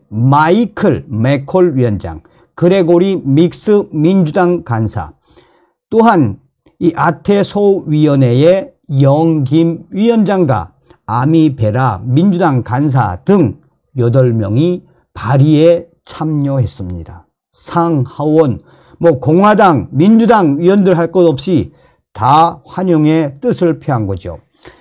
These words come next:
상하원 결의안은 윤석열 대통령의 미국 국빈 방문을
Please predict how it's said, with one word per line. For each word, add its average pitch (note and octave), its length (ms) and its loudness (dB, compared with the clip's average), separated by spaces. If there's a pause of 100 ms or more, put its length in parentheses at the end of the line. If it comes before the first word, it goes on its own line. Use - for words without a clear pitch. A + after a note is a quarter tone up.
(280)
상하원 G3 1000 0
결의안은 C3 800 2 (360)
윤석열 G#3+ 680 2
대통령의 D#3 760 0
미국 C#3 640 -2 (160)
국빈 F#3 760 -2
방문을 D3 720 0